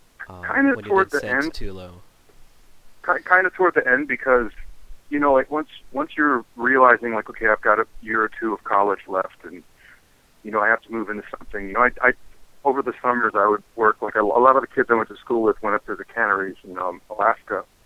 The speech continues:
Speaker 2: and I considered that, but it looked like really, look, looked like much, uh, for, for one thing, I like fish too much,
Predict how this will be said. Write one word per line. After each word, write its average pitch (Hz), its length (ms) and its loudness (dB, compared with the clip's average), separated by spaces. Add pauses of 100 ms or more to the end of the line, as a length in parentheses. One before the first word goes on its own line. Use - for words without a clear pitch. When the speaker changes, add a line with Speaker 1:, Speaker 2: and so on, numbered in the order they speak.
(400)
Speaker 2:
and 117 120 0
I 117 40 6
considered 120 500 -4
that, 104 260 2 (120)
but 120 120 -6
it 110 40 -6
looked 143 240 0
like 113 280 2
really, 113 500 -2 (680)
look, 127 340 -10
looked 151 180 0
like 135 200 4 (920)
much, 127 360 -2
uh, 127 240 4
for, 170 140 2
for - 140 -2
one 156 140 4
thing, 127 160 0
I 127 60 4
like 113 180 4
fish - 320 -8
too 123 80 -8
much, 127 340 0